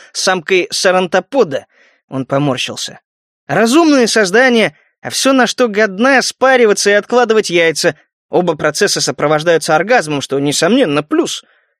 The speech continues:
Да ещё и очки Цоуи, дающиеся за потомство. Сарантоподы вымирали —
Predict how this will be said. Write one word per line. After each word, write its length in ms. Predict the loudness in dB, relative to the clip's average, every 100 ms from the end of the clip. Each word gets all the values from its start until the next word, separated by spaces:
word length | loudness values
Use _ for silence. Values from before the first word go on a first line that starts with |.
| -8
Да 120 | -4
ещё 260 | -4 0 0
и 60 |
очки 280 | 0 -2 -6
Цоуи, 460 | -2 2 2 0 0
дающиеся 680 | 0 0 -2 -4 -4 -4
за 120 | -4
потомство. 640 | 0 0 0 -2 -2 -2 -2 _ _ _ _ _ _
Сарантоподы 920 | -4 0 2 0 0 -2 -2 -2 0
вымирали — 600 | 2 2 4 2 2 0